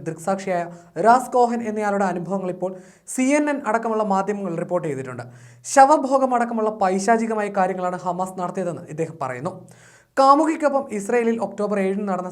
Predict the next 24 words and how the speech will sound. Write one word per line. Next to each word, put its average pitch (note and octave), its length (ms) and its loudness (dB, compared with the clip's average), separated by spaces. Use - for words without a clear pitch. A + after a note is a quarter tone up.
സംഗീത F3+ 340 -4
പരിപാടിയിൽ E3 420 -2
റാസ് A#3 260 4
കോഹൻ A3 240 2
എത്തിയിരുന്നു. B2 320 -8
ഇതിനിടെയാണ് A3 500 2
ഹമാസ് G3 360 -2
ഭീകരരുടെ F#3 420 -4
ആക്രമണം E3 400 -6
നടന്നത്. B2+ 300 -8
ഹമാസ് C#4+ 360 6
ഭീകരർ B3+ 300 2
ഒരു G3 140 0
സ്ത്രീയെ G3 400 0
ബലാത്സംഗം G3 560 0
ചെയ്ത് F#3+ 260 -6
കൊലപ്പെടുത്തിയ F3+ 420 -4
സംഭവത്തിന്റെ E3+ 500 -6
ദൃക്സാക്ഷിയാണ് F3 560 -4
താനെന്നാണ് E3 440 -6
ഇരുപത്തിനാലുകാരനായ A#3+ 720 4
റാസ് G3 240 0
കോഹൻ E3 200 0
പറയുന്നത്. C3+ 340 -4